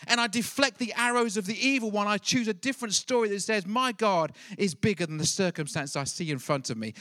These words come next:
'Cause I'm starting to see with faith eyes, not with man's eyes. Everything changes. And you need to have faith for yourself, to faith for what God will do through you. And then you need to have faith for others. I mentioned about families.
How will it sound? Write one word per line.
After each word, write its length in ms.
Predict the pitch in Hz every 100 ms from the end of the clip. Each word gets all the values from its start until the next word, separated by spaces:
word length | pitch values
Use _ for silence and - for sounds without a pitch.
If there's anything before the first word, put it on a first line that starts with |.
| -
'Cause 120 | - 208
I'm 120 | 208
starting 320 | - 262 240
to 80 | 208
see 320 | - 269 233
with 120 | 196
faith 420 | - 254 247 185
eyes, 260 | 185 160 156
not 160 | 185 156
with 120 | 160
man's 440 | 180 185 170 151 -
eyes. 560 | 120 110 101 - - - _ _ _ 202
Everything 340 | 202 - 208
changes. 720 | - 214 214 180 131 98 - - - 165
And 120 | 220
you 80 | 233
need 60 |
to 60 | 240
have 120 | 233
faith 460 | - 294 247 - - _
for 180 | - 214
yourself, 580 | 180 160 - 233 170 -
to 100 | 180
faith 400 | - 277 220 156
for 80 | 180
what 220 | 180 -
God 340 | 196 196 165
will 100 | 170
do 360 | 151 175 170 160 _ -
through 280 | - 185
you. 260 | 170 127 101 _ _ _ _ _ -
And 80 | 233
then 80 |
you 80 | 240
need 120 | 262
to 80 | 262
have 120 | 262
faith 400 | - 269 262 - - _ _
for 180 | - -
others. 280 | 262 220
I 80 | 202
mentioned 300 | 214 247 226
about 220 | 214 202
families. 500 | 151 - 247 214 180